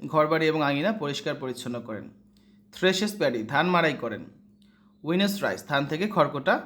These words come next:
আলাদা করেন, সার্ভস ফুড খাদ্য পরিবেশন করেন, টেকস কেয়ার অফ চিলড্রেন বাচ্চাদের দেখাশোনা করেন, ঠিক আছে? আর লিস্ট বি জয়নুল যা যা করেন,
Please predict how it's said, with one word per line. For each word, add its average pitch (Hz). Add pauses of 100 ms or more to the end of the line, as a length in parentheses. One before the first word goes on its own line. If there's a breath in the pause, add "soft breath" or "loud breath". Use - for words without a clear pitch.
(100)
আলাদা 135
করেন, 107 (380)
সার্ভস 175
ফুড 113
খাদ্য 156
পরিবেশন 160
করেন, 190 (760 soft breath)
টেকস 208
কেয়ার 156
অফ 156
চিলড্রেন 123
বাচ্চাদের 160
দেখাশোনা 135
করেন, 104
ঠিক 151
আছে? 196 (880 soft breath)
আর 139
লিস্ট 185
বি 202
জয়নুল 180
যা 185
যা 165
করেন, 156